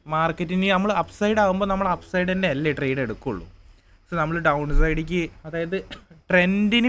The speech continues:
വിരുദ്ധമായിട്ട് നമ്മൾ ട്രേഡ് എടുക്കുക എന്ന് പറഞ്ഞു കഴിഞ്ഞാൽ അത് കുറച്ച് ബുദ്ധിമുട്ടാണ്. കാരണം അവിടെ റിസ്ക് കൂടുകയാണ്, അതേപോലെ തന്നെ നമ്മുടെ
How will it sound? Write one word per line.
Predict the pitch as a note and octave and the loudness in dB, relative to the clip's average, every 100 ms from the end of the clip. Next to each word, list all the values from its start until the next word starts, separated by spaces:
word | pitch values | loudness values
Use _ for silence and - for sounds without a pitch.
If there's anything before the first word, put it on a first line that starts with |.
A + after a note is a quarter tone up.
| A3 | 2
വിരുദ്ധമായിട്ട് | G3 G3 G#3 G#3 G3 F#3+ G3 F#3+ | 4 4 6 4 2 2 0 0
നമ്മൾ | F#3 F3+ D#3+ | 0 0 0
ട്രേഡ് | D#3 D#3+ D#3+ | 0 0 -2
എടുക്കുക | C3 D#3+ | -2 -4
എന്ന് | D#3+ D#3 | -2 -2
പറഞ്ഞു | D3 D3 | -2 -6
കഴിഞ്ഞാൽ | C3+ B2+ A2+ A#2+ C#3+ - _ _ _ _ _ - F3 | -8 -8 -8 -6 -8 -12 _ _ _ _ _ -2 4
അത് | G#3+ | 6
കുറച്ച് | G3 G3+ F3+ | 6 4 2
ബുദ്ധിമുട്ടാണ്. | D#3 E3 D#3+ A2 B2+ | 2 0 4 2 4
കാരണം | D3 D#3+ D3 | 2 2 2
അവിടെ | D3+ F3 F3 - D3+ | 2 2 0 -2 -4
റിസ്ക് | D3+ - - A3 G3+ | -4 -6 -6 -4 -2
കൂടുകയാണ്, | E3+ F#3 F3+ D#3 D3+ C3+ B2 | 0 2 4 2 0 -2 -2
അതേപോലെ | C#3 D3 C#3+ D3 | -2 -2 -2 -4
തന്നെ | D3+ D3 | -2 -2
നമ്മുടെ | C#3 | -2